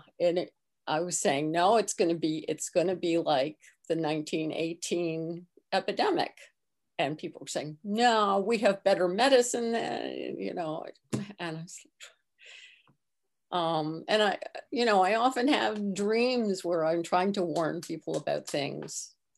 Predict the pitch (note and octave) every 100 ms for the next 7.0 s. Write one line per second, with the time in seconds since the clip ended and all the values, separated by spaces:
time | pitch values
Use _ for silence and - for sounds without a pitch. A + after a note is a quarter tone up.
0 | - _ _ - F3 D3+ - G3+ G3+ -
1 | - G#3 G3+ F#3+ F#3 E3+ E3 E3+ E3 D#3+
2 | E3 - - _ _ _ G#3+ G3 - F#3
3 | G3+ A4 D4+ A3 F#3 G#3 F3+ F3 D#3+ E3
4 | E3+ E3 - _ _ _ _ _ - G3+
5 | E3+ D#3 F#3+ G3 E3 F#3 F#3 F3+ G#3+ G#3+
6 | G#3+ F#3 F3 E3+ F3 E3+ D#3+ E3 D#3 D#3+